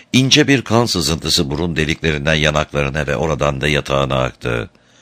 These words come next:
Doktorlar hemen koşarak halifenin etrafında halka oldular.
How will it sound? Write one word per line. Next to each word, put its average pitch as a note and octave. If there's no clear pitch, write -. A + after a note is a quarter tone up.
Doktorlar C#3+
hemen A#2+
koşarak D2+
halifenin G2+
etrafında F2+
halka D#2
oldular. B1